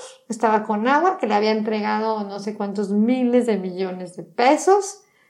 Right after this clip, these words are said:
para la canalización del ri-, del arroyo Alamar. Periódico y las ollas de concreto echando en el primer tramito. Y nosotros, ¡ah!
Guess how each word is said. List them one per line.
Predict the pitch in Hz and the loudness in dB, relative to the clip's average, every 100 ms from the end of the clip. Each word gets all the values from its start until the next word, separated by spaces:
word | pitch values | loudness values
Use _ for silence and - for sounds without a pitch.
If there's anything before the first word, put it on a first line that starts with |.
| _ - | _ 2
para | 226 240 233 | 4 6 4
la | 208 | 0
canalización | 185 175 175 170 190 185 208 - - | -4 -6 -10 -8 -8 -8 -12 -16 -10
del | 180 | -8
ri-, | 170 170 | -8 -8
del | 175 180 180 190 | -4 -4 -6 -8
arroyo | 170 175 175 | -8 -6 -8
Alamar. | 180 180 185 - - _ _ _ _ _ _ | -8 -10 -14 -20 -20 _ _ _ _ _ _
Periódico | 190 180 214 254 311 320 349 | -2 2 6 6 4 4 2
y | 220 | 4
las | 196 - - | 2 0 2
ollas | 220 226 240 | 2 4 0
de | 208 196 | 0 -2
concreto | 202 196 247 254 254 294 294 - | -4 -2 2 2 4 2 2 -6
echando | 220 214 214 208 220 | -6 -2 0 2 2
en | 202 | 0
el | |
primer | 190 190 185 170 | -2 -2 -2 -4
tramito. | - 185 170 165 - _ _ _ _ _ _ _ | -4 -6 -6 -8 -16 _ _ _ _ _ _ _
Y | 214 | 0
nosotros, | 196 240 247 320 - - _ - | 2 2 0 -2 -4 -18 _ -10
¡ah! | 269 254 | -6 -6